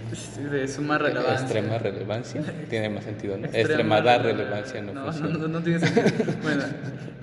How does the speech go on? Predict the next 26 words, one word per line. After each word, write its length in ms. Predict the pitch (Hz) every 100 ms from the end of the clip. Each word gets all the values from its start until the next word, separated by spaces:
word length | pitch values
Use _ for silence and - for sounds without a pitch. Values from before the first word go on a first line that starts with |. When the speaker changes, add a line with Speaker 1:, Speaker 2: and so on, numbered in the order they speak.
| - -
Speaker 1:
tenemos 360 | 180 185 214 185
que 200 | 156 143
lograr 420 | 160 151 156 170 170
una 160 | 180
tarea 500 | 147 135 143 151 151
apoteósica, 880 | 147 143 143 139 147 156 156 - 123
difícil 480 | 127 127 170 185 175
de 100 | -
conseguir, 580 | 143 - 127 123 139 131
ya 120 | 143
que 100 | 143
tenemos 400 | 135 143 147 151
que 300 | - 113 113 - - - - -
tratar 320 | 143 143 147
de 60 | 165
explicarles 720 | - - 131 - 139 160 151
la 120 | 135
relación 520 | 135 123 123 147 147
evidente 580 | 156 139 139 143 165 165
que 120 | -
existe 680 | 120 - 156 160 165 180 151
entre 960 | 135 135 120 117 113 110 - - - 113
Speaker 2:
Usar 680 | 117 120 120 - - - -
suéteres 640 | - 127 127 143 135 123
en 140 | 120 104
invierno 540 | 104 113 127 135 143